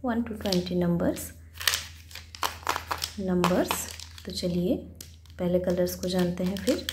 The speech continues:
Numbers writing, लिखना और पढ़ना दोनों सीखेंगे। तो चलिए जानते हैं colors। ये है parrot green, ये है येलो color,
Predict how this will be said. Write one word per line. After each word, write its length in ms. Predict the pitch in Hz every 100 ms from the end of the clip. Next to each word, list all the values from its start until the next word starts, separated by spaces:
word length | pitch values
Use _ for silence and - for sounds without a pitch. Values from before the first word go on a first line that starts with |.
| - - - - -
Numbers 400 | 180 175 175 175
writing, 480 | 180 175 285 - -
लिखना 320 | 190 185 185
और 120 | 175 180
पढ़ना 280 | 180 180 190
दोनों 220 | 180 180
सीखेंगे। 600 | - 269 - 294 294 269 269 - - - - - - - -
तो 60 | 180
चलिए 280 | 185 180
जानते 360 | 180 180 175 185
हैं 80 | 185
colors। 420 | 180 208 294 - - - - - - - -
ये 120 | 180 175
है 160 | 220 - - - -
parrot 360 | 269 269 190 175
green, 340 | - 170 165 - - - - - - - - -
ये 160 | 180
है 100 | 175
येलो 320 | 180 175 175 175
color, 340 | 180 180